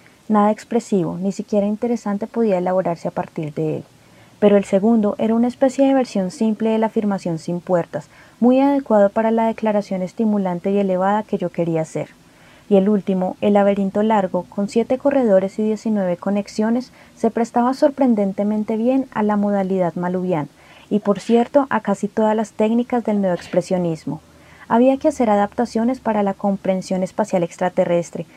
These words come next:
pero de las adaptaciones surgía precisamente una cierta cualidad de creatividad. Trabajé intensamente en el problema del laberinto,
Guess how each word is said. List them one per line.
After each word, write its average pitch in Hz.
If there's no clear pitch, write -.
pero 208
de 208
las 202
adaptaciones 202
surgía 220
precisamente 202
una 202
cierta 208
cualidad 208
de 170
creatividad. 160
Trabajé 220
intensamente 277
en 277
el 240
problema 180
del 180
laberinto, 165